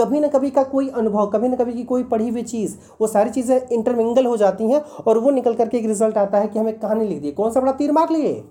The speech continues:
क्या क्रिएटिव किया आपने? आपने नेचर को कॉपी किया।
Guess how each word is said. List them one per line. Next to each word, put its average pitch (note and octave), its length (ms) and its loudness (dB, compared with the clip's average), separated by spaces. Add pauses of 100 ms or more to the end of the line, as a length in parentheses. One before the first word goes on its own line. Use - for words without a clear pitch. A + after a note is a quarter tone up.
(3000)
क्या B3+ 240 2
क्रिएटिव D#4+ 480 0
किया D4 240 2
आपने? A3 400 2
आपने G#3 420 2
नेचर A#3 440 0
को D#4 160 2
कॉपी C#4+ 360 2
किया। D#3+ 520 -2